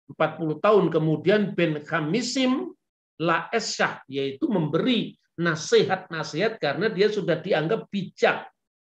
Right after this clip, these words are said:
karena pengalaman. Maka, eh, kalau empat puluh tahun itu binah, yaitu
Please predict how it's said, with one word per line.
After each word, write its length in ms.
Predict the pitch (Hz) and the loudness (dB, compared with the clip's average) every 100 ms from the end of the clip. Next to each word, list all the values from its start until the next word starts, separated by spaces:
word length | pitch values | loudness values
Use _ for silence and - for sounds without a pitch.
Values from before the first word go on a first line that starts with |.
| _ _ | _ _
karena 320 | 147 151 160 | -4 -2 -2
pengalaman. 800 | 160 156 151 151 208 208 139 - - | -2 0 2 4 4 4 2 -2 -12
Maka, 480 | 120 123 196 180 - - _ _ _ _ _ | -12 0 2 2 0 -12 _ _ _ _ _
eh, 480 | - 143 147 147 - _ - | -4 0 2 0 -4 _ -2
kalau 400 | 151 175 170 170 | 0 2 2 0
empat 320 | 160 160 160 165 | -2 -2 -2 -2
puluh 240 | 156 151 | -2 2
tahun 400 | 156 160 160 147 | 4 6 6 2
itu 240 | 151 151 | 0 -4
binah, 560 | - 147 131 151 220 214 - _ | -2 -4 0 2 2 0 -10 _
yaitu 560 | 120 123 127 160 147 143 | -8 -6 -4 -2 -2 -4